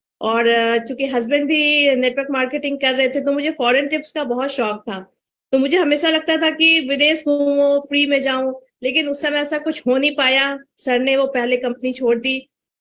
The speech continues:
फिर वो क-, construction के business में आए, उन्होंने business start किया,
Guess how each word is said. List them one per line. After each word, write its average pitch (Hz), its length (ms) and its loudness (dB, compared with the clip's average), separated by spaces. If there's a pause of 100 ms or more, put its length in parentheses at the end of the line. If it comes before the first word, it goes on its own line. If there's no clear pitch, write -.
(220)
फिर 320 320 0
वो 277 140 4
क-, 254 500 4
construction 254 520 0
के 269 120 0
business 254 440 0
में 262 100 -2
आए, 247 340 0 (160)
उन्होंने 247 320 2
business 240 360 0
start 240 380 -4
किया, 240 520 0